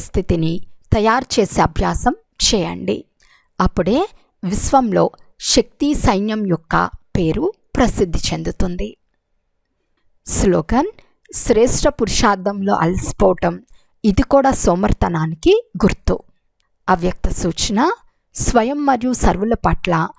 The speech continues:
మనసు ద్వారా యోగం యొక్క శక్తులను ప్రయోగించండి. మీరు మీ ఆత్మిక దృష్టి ద్వారా మీ సంకల్పాలను సిద్ధి చేసుకోవచ్చు.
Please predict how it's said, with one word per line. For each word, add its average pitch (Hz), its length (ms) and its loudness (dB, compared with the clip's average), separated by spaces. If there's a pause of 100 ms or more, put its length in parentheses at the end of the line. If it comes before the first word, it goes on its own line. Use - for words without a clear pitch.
(300)
మనసు 214 420 0 (100)
ద్వారా 240 280 4 (160)
యోగం 233 260 0 (100)
యొక్క - 160 -4 (120)
శక్తులను 175 480 0 (260)
ప్రయోగించండి. 185 880 0 (760)
మీరు 185 340 4 (460)
మీ 220 160 2 (140)
ఆత్మిక 277 400 -2 (120)
దృష్టి - 340 0 (100)
ద్వారా 180 340 2 (500)
మీ 214 140 4 (120)
సంకల్పాలను 190 800 0 (440)
సిద్ధి 214 340 0
చేసుకోవచ్చు. - 720 -2